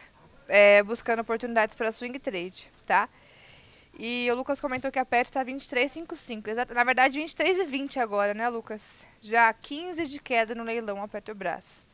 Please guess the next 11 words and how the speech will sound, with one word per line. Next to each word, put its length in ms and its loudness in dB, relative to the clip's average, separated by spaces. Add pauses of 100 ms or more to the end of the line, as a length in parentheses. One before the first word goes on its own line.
(760)
Quinze 320 -10
de 160 -10
queda 340 -6
no 120 -10
leilão. 440 -8 (880)
É... 840 -2 (1120)
Então, 320 -6 (1500)
inclusive 520 -2
a 100 2
Petro, 460 0
pessoal, 520 -4